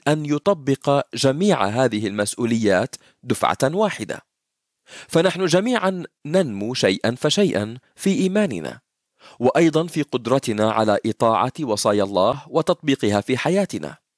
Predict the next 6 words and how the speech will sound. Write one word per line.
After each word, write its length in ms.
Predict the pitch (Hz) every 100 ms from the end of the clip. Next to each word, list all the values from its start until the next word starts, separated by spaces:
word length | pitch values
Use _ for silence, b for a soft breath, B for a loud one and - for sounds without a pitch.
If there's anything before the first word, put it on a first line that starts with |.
| _ _ _ _ -
لذلك، 720 | 208 202 262 143 - 127 160 _ _ _ _ -
اختر 340 | 262 - 202
مسؤولية 600 | 123 104 - 120 143 - -
واحدة 760 | 98 76 143 147 143 123 123 -
أو 160 | 185 196
مسؤوليتين 1000 | 170 151 147 139 139 143 - 143 101 131